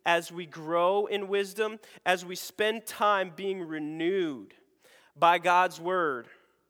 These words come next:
we grow in wisdom, we grow in understanding, and we eventually get these things. Because so often, another thing that people add to the mix is, "I gotta know more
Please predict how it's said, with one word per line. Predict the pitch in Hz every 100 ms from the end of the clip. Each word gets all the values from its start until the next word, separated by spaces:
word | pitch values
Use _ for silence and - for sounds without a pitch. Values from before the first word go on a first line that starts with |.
| _ _ _ _ _ _ _ _
we | 156
grow | 156 123 156 175 180
in | 170
wisdom, | 147 135 135 131
we | 135
grow | 139 143 147 156
in |
understanding, | 147 131 127 - 131 127 123
and |
we | 123
eventually | 120 120 127 - 123 117
get | 123 120
these | 123 110 -
things. | 117 101 _ - _ _ _ _ _ -
Because | 180
so | - 202 196
often, | 190 196 - 160 135 _ -
another | 139 151 160
thing | 156 160 135
that | -
people | 151 - 120
add | 135 135 131 - _ -
to | -
the | 123
mix | 123 139 123 - - _ -
is, | 117
"I | 123
gotta | 143 117 107
know | 110 131 131
more | 110 104 104 104